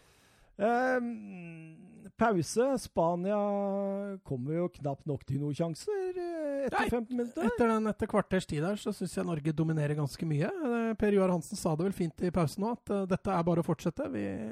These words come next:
Speaker 2: vi har egentlig god kontroll.
Speaker 1: Mhm.
Speaker 2: Så for Norge sin del så handlet vel egentlig det bare om å fortsette. Eh, for Spania sin del så, så handlet det vel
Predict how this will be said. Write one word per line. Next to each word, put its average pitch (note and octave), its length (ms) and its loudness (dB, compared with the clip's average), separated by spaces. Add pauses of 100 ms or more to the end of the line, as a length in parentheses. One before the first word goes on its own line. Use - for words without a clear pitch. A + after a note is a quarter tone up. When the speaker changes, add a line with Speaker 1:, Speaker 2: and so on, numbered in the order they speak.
Speaker 2:
vi F#3+ 140 0
har E3+ 220 2
egentlig D#3+ 260 -2
god D#3 140 0
kontroll. F3 300 -4 (220)
Speaker 1:
Mhm. A#3+ 300 -4 (520)
Speaker 2:
Så - 160 2 (540)
for G#3 80 4
Norge D#3 240 6
sin E3 100 0
del G#3 140 0
så G#3 180 0
handlet D3+ 300 2
vel C#4 80 0
egentlig G3+ 280 0
det F3+ 160 2
bare D#3+ 220 4
om D3+ 140 4
å D#3 100 2
fortsette. - 460 -4 (180)
Eh, G3+ 320 -2
for G3 160 0
Spania D3+ 380 -2
sin F3+ 160 -2
del G#3+ 180 -2
så, G#3+ 560 -2
så G#3 460 2
handlet C3+ 320 0
det C#3+ 100 -2
vel F3 80 0